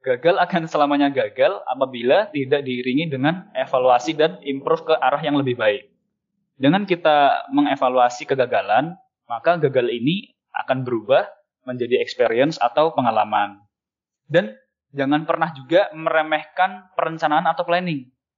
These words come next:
Orang yang tidak pernah berencana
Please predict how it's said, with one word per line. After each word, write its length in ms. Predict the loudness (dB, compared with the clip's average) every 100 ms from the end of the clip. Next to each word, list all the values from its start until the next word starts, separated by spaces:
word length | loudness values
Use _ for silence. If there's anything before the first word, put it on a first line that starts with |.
| _ _ 0
Orang 400 | 2 2 0 -2
yang 240 | -4 -4
tidak 400 | -10 -2 -2 0 -2
pernah 260 | 0 -2
berencana 800 | -4 -6 -4 -2 -2 -2 -10 -14